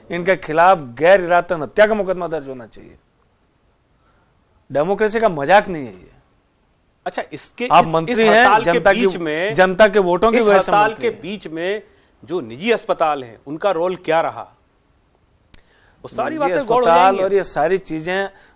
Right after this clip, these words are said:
Speaker 1: बात आई गई हो गई। हम ये कहते हैं कि देर आए दुरुस्त आए। आज से मैं डॉक्टर काम पे आए, लोगों को वापस
Speaker 2: मैं
Speaker 1: इलाज
Speaker 2: अब
Speaker 1: मिले,
Speaker 2: देखिए, पिछला
Speaker 1: लेकिन ये जो घाव जो है, इस घाव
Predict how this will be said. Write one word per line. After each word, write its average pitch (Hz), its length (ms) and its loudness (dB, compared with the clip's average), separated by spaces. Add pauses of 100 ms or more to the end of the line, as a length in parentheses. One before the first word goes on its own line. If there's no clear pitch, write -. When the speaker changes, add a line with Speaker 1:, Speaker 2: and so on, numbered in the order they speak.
(380)
Speaker 1:
बात 151 300 4
आई 170 140 4
गई 180 200 0
हो 127 120 -6
गई। 98 220 -20 (640)
हम 185 180 -4
ये 196 100 0
कहते 175 300 -4
हैं 180 120 -8
कि 175 80 -14
देर 160 360 0
आए 165 180 4
दुरुस्त 156 420 -10
आए। 151 200 -6 (640)
आज 151 260 4
से 175 240 -2
मैं 156 220 -4
डॉक्टर 147 300 -8
काम 143 240 -6
पे 165 140 -4
आए, 151 240 -4 (440)
लोगों 147 240 -4
को 151 140 -4
वापस 139 380 -2
Speaker 2:
मैं - 200 -12
Speaker 1:
इलाज 160 180 4
Speaker 2:
अब 151 80 -6
Speaker 1:
मिले, 151 120 -2
Speaker 2:
देखिए, 151 300 -6
पिछला 151 260 0
Speaker 1:
लेकिन 190 340 2
ये 165 340 2
जो 220 260 0
घाव 147 440 4
जो 185 220 0
है, 143 500 -4 (420)
इस 139 300 -10
घाव 147 440 2